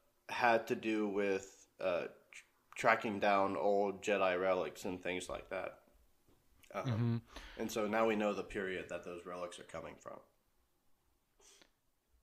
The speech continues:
Speaker 2: I'm really glad that you brought up the Knights of Ren, 'cause that's something that I'm gonna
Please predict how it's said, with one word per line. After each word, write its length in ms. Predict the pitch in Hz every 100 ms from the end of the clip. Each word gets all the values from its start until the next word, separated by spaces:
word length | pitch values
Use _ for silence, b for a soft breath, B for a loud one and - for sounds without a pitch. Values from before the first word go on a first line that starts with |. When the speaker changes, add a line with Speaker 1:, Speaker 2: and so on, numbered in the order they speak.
| _
Speaker 2:
I'm 200 | 127 147
really 220 | 143 175
glad 280 | 127 135 135
that 160 | 120 -
you 80 | 117
brought 240 | 120 113
up 140 | 110
the 100 | 117
Knights 260 | 113 107 -
of 120 | 101
Ren, 160 | 107 107
'cause 160 | 123 113
that's 240 | 131 -
something 300 | 139 135 127
that 80 | 120
I'm 120 | 117
gonna 200 | 107